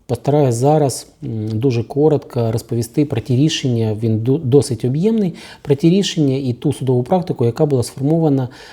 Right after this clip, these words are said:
з дев'ятнадцятого по двадцять другий рік, тобто фактично за,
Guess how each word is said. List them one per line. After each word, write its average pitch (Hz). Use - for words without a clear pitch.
з 165
дев'ятнадцятого 131
по 151
двадцять 123
другий 117
рік, 196
тобто 131
фактично 151
за, 120